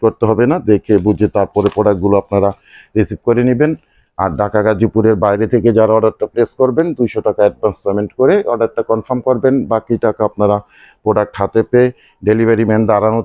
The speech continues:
থাকা অবস্থায় চেক করে দেখে বুঝে তারপরে প্রোডাক্টগুলো রিসিভ করে নেবেন। খুব সুন্দর একটা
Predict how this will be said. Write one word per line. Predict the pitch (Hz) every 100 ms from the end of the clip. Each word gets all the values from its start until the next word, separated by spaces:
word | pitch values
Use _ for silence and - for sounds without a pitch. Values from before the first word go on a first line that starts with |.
| 107
থাকা | 107 110 110
অবস্থায় | 110 - 107 -
চেক | 104 - 104
করে | 101 107 98
দেখে | 101 - 110 87
বুঝে | 104 123 139
তারপরে | 104 101 101 101 -
প্রোডাক্টগুলো | 104 95 98 98 98
রিসিভ | 90 98 -
করে | 95 95
নেবেন। | 92 90 95 _ _ _ _
খুব | 107 -
সুন্দর | 127 120 120 117
একটা | -